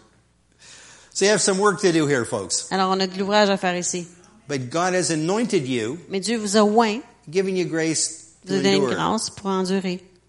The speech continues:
Speaker 1: to push through,
Speaker 2: pour per-, pour persévérer,
Speaker 1: to live the faith that was delivered to the saints,
Speaker 2: de vivre la foi qui a été donnée aux saints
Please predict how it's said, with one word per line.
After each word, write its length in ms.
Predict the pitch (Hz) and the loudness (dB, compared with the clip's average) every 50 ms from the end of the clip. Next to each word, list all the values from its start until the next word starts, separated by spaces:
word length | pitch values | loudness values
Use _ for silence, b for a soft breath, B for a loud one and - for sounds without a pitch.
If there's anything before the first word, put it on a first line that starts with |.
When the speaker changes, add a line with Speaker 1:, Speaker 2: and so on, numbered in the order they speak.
| _ _ _ _ _ _ | _ _ _ _ _ _
Speaker 1:
to 100 | - 135 120 | -14 -14 -12
push 380 | - 151 143 131 - - - | -8 -6 -6 -4 -4 -6 -8
through, 320 | - 147 139 123 101 90 87 - - _ _ | -8 -8 -8 -8 -8 -10 -12 -16 -20 _ _
Speaker 2:
pour 120 | - 190 | -20 -14
per-, 280 | - - 196 196 185 - - - | -6 -4 -4 -4 -4 -8 -12 -14
pour 140 | - 190 185 | -14 -14 -8
persévérer, 600 | - 190 185 - - 190 185 185 175 175 175 170 - - _ _ _ | -8 -6 -6 -4 -4 -4 -4 -4 -4 -6 -8 -10 -14 -20 _ _ _
Speaker 1:
to 100 | - 143 | -8 -6
live 280 | 131 143 156 156 151 143 | -4 -4 -4 -4 -6 -8
the 80 | 139 | -12
faith 400 | 127 - - 156 147 131 - - | -12 -10 -6 -4 -4 -4 -6 -6
that 120 | - 135 131 | -12 -12 -10
was 180 | 123 120 120 117 | -10 -10 -10 -8
delivered 480 | 117 127 120 127 131 127 123 113 104 | -8 -8 -6 -6 -6 -6 -8 -10 -12
to 80 | - 123 | -12 -12
the 140 | 107 110 104 | -12 -10 -8
saints, 580 | - - 131 120 107 92 90 - - - - - _ _ - | -8 -8 -8 -8 -10 -10 -12 -14 -14 -16 -18 -20 _ _ -12
Speaker 2:
de 200 | 170 180 190 185 | -6 -4 -2 -2
vivre 220 | 175 190 208 202 185 | -2 -2 -4 -2 0
la 100 | 190 185 | -2 -2
foi 280 | 185 - - - 190 190 | -2 -4 0 2 2 2
qui 120 | - 196 | 2 -2
a 20 | 185 | -4
été 300 | - - 190 185 185 175 | -2 -2 0 0 0 0
donnée 340 | 165 180 180 180 180 180 - - | 0 0 0 2 0 -2 -2 -4
aux 120 | - 175 | -4 -4
saints 240 | 170 - 175 165 170 | -4 -4 -6 -6 -8